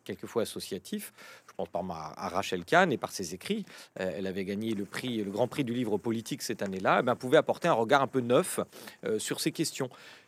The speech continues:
Je crois que dans l'ensemble, on a très bien travaillé. Euh, on, on m'a dit, euh,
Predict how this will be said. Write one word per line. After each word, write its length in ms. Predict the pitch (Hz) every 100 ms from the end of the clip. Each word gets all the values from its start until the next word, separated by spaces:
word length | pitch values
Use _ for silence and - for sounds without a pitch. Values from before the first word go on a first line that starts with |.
| _
Je 80 | -
crois 120 | 156
que 60 | 143
dans 60 |
l'ensemble, 280 | 151 - 160
on 40 |
a 80 | 127
très 200 | - 175
bien 160 | 175 175
travaillé. 720 | - 131 127 117 131 156 156
Euh, 340 | 101 101 92 90
on, 340 | 104 - 117 -
on 100 | 131
m'a 200 | 131 139
dit, 340 | 123 151 165 120
euh, 280 | 98 95